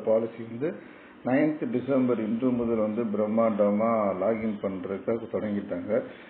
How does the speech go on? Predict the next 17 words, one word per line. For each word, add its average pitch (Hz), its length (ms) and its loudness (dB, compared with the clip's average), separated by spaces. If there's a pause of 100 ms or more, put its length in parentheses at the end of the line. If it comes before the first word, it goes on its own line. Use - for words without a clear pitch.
(140)
இது 143 180 0
சம்பந்தமா 135 560 4
ஏழாம் 127 300 6
தேதியே 117 460 0
வந்து 107 200 0
அறிவிப்புலாம் 107 520 0
வந்து 101 300 -2 (600)
அந்த 113 180 0
வேலைகள்லாம் 110 680 2
நடந்துச்சு. 104 420 -4 (360)
இப்ப 165 240 6
அந்த 139 140 6
பாலிசியை 135 560 4
பத்தி 127 240 -2
என்னென்ன 131 320 6
விஷயங்கள்லாம் 120 680 0
இருக்கு, 107 540 -4